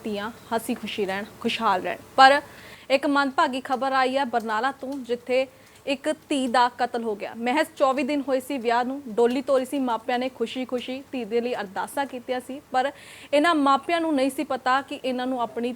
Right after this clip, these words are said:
ਧੀ ਦੀ ਅਰਥੀ ਚੁੱਕਣੀ ਪਏਗੀ। ਚੌਵੀ ਦਿਨਾਂ ਦੇ ਵਿੱਚ ਹੀ ਧੀ ਦਾ ਕਤਲ ਹੋ ਜਾਂਦਾ ਹੈ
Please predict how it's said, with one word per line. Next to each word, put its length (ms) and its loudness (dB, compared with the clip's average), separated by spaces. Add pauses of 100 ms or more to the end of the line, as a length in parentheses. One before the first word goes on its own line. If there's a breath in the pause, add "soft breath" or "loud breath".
ਧੀ 160 -4
ਦੀ 220 -6 (240)
ਅਰਥੀ 260 -4
ਚੁੱਕਣੀ 280 -10
ਪਏਗੀ। 300 -12 (160)
ਚੌਵੀ 260 4
ਦਿਨਾਂ 240 0
ਦੇ 120 -2
ਵਿੱਚ 320 -4
ਹੀ 200 -8
ਧੀ 140 -6
ਦਾ 220 -4 (220)
ਕਤਲ 280 0
ਹੋ 120 -6
ਜਾਂਦਾ 260 -8
ਹੈ 80 -10